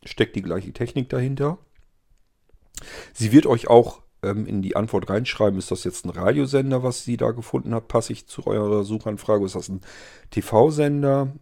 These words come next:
und, ähm, auch in welcher Rubrik oder aus welchem Land der Sender kommt. Gerade bei den Radiosendern, die sind ja weltweit und vielleicht möchte man doch wissen, aus welchem Land kommt dieser Sender eigentlich. Das steht dann schon dabei.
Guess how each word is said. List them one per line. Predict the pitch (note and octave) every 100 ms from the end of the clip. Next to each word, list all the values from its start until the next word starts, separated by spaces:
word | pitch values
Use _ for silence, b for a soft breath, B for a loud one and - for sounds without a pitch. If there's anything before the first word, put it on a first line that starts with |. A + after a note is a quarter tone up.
| _
und, | - G2 G2+ G2 G2 G#2
ähm, | F#2+ F#2+ F#2+ F#2+ F#2+ _ _
auch | G2 G2+
in | G2
welcher | F#2+ F2+ F#2
Rubrik | F#2 F2 A2 C3
oder | G2 E2
aus | F2
welchem | F2 F2 F#2+
Land | F2+ F#2+ A#2 - -
der | F#2
Sender | F2 A2+ A2+ G2+
kommt. | - G2+ G2 - B B B B B B B -
Gerade | F#2 F#2
bei | E2+ F#2+
den | F2+
Radiosendern, | F2 F#2 G2+ F#2+ F#2 F#2 F2+
die |
sind | F2 G2+
ja | F#2+ F2
weltweit | F#2 - F#2 F#2+ G2
und | F2+
vielleicht | - A#2 -
möchte | B2 -
man | A2+
doch | B2+ -
wissen, | B2 - G#2+ F#2+ -
aus | - G#2 A2
welchem | G#2+ G2+
Land | F#2+ G#2 A2 - -
kommt | B2+ D3+
dieser | - E2 D2+
Sender | E2 E2 E2+
eigentlich. | D#2+ F#2+ A2+
Das | F2 -
steht | - A2+
dann | F#2+
schon | - F#2+
dabei. | E2+ - F2 F3